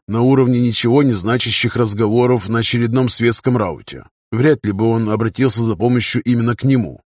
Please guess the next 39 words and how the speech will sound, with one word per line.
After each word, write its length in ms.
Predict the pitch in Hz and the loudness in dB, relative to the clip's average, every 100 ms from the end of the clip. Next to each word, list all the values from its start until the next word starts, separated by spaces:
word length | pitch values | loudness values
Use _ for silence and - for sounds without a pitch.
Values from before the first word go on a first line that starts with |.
| _ _ _ - | _ _ _ -2
Из 200 | 139 - | -2 0
этого 380 | 104 95 131 | -4 0 2
можно 280 | 127 135 147 | 2 2 0
сделать 380 | 135 139 147 135 | 2 2 2 0
вывод, 300 | 98 65 - | -4 -4 -14
что 240 | - - 131 | -10 -2 0
Меньшиков 640 | 110 120 - 131 135 117 | 2 0 -2 0 -2 -2
как-то 340 | - 143 - 175 | -2 -2 0 -2
связан 440 | - 123 92 95 | 0 0 0 -2
с 80 | - | -4
Крестовским 680 | 120 - 117 101 - 101 90 _ | -2 -2 -2 -4 -4 -8 -12 _
и 80 | 131 | -6
приехал 420 | 113 127 147 147 | 0 0 2 0
выяснять, 520 | 131 151 143 92 69 - | 2 2 0 -4 -8 -8
что 300 | - 131 147 | -4 0 0
с 140 | - | 0
ним 160 | 113 120 | -2 -2
случилось. 600 | 139 135 - 58 - - _ _ _ | -2 -2 -4 -6 -10 -12 _ _ _
С 140 | - 123 | -2 -2
одной 240 | 101 110 | 0 -2
стороны, 420 | - 123 123 120 | 0 0 0 0
когда 260 | - 123 123 | -2 0 2
великий 340 | 123 120 123 | 2 0 -2
князь 280 | - 127 120 | 0 0 0
сам 260 | - 113 113 | 0 0 2
приезжает 460 | 123 117 123 120 | 2 2 0 0
спрашивать 500 | - 127 123 - 123 | 0 0 0 0 -2
про 120 | 120 | 0
возможную 460 | 127 107 127 110 123 | 0 2 0 0 -2
смерть 300 | - 127 117 | 0 0 0
графа, 420 | 113 127 117 117 _ _ - | 0 0 0 -6 _ _ -2
это 240 | 107 98 | -2 2
из 160 | 139 - | 0 0
пушки 300 | 120 110 123 | -2 0 0
по 120 | 135 | 2
воробьям. 540 | 139 156 104 78 69 - - | 2 2 -2 -6 -8 -18 -10
С 120 | 104 | -2
другой 300 | 131 110 107 | 0 2 0
стороны, 480 | - 127 127 131 | 2 2 2 0